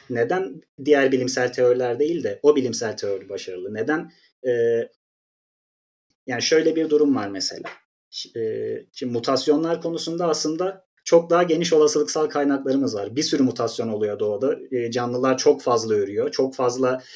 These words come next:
mutasyon gerçekleşiyor ve bunlardan küçük bir kısmı faydalı mutasyon olup bir şekilde genlerde üremeyle varlığını sürdürüyor, hayatta kalıyor. Ama bizim o kadar fazla yerleşik bilimsel teorimiz yok bilimde.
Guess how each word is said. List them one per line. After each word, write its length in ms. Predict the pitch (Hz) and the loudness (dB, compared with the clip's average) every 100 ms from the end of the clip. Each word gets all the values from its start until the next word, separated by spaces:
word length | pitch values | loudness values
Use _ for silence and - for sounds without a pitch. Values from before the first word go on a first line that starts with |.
| - - | -10 -6
mutasyon 480 | 127 127 - 131 | -2 0 2 2
gerçekleşiyor 680 | 127 117 - 113 117 - 180 | 4 2 -2 -4 -6 -4 0
ve 120 | 175 | 2
bunlardan 440 | 143 151 151 165 175 | 2 0 0 -2 -6
küçük 320 | - 175 - | -8 -6 0
bir 140 | 147 | 0
kısmı 440 | - 131 156 190 - _ _ | 0 -4 -4 -10 -12 _ _
faydalı 420 | - 156 151 170 165 | -6 0 4 4 2
mutasyon 480 | 151 143 - 147 | -2 -2 0 0
olup 340 | 131 127 185 - 165 | 2 0 -2 -6 -4
bir 60 | |
şekilde 640 | - 139 131 131 180 - - | 0 0 0 -2 -4 -6 -2
genlerde 720 | 151 143 143 127 120 170 185 143 | 2 2 2 2 0 -2 -4 0
üremeyle 640 | 143 143 139 127 165 - | 2 4 2 0 -2 -6
varlığını 460 | 156 151 135 131 - | -2 0 2 0 0
sürdürüyor, 460 | - 156 127 110 | -2 -2 0 0
hayatta 360 | 127 127 131 135 | 0 -2 -2 -6
kalıyor. 360 | 107 90 87 - _ - | -6 -10 -12 -18 _ -8
Ama 340 | 131 165 135 | -4 -2 -2
bizim 180 | 131 139 | 0 0
o 80 | 131 | 0
kadar 300 | 156 156 151 | 0 -2 0
fazla 240 | 151 147 | -2 0
yerleşik 460 | 147 131 127 131 143 | 2 2 2 0 -2
bilimsel 360 | 135 139 147 143 | -2 -2 -2 -2
teorimiz 440 | 139 135 151 135 | 0 0 0 -2
yok 180 | 101 - | -4 -6
bilimde. 300 | 87 87 | -16 -18